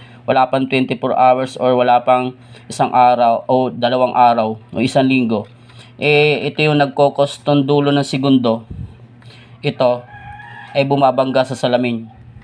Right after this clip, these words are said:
Or kaya, itong seconds bumabangga sa minute. Pero kadalasan,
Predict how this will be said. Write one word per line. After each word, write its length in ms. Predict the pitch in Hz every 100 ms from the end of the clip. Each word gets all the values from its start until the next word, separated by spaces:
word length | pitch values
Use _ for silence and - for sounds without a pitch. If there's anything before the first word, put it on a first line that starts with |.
| - - - -
Or 240 | 147 143
kaya, 480 | 147 143 131 123 - - - - - - - -
itong 160 | - 151
seconds 480 | 143 151 139 135 127
bumabangga 480 | 131 127 127 135 131
sa 160 | -
minute. 400 | 131 127 123 120 - - - - - - - - - - - - - -
Pero 500 | 156 160 160 156 151 - -
kadalasan, 720 | 180 147 147 139 131 113 117